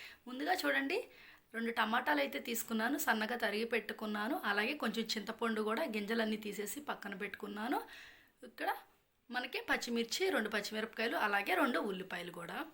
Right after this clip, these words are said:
నేనైతే ఒక రెండు లోటాలు నీళ్లు తీసుకున్నాను, పచ్చిమిర్చి వేసేసాను, ఆనియన్స్ కూడా వాటర్లో వేసేసాను.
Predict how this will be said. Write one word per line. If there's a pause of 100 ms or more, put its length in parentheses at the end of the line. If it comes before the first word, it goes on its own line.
(240)
నేనైతే
ఒక
రెండు
లోటాలు
నీళ్లు
తీసుకున్నాను, (140)
పచ్చిమిర్చి
వేసేసాను, (580)
ఆనియన్స్ (100)
కూడా (160)
వాటర్లో (100)
వేసేసాను.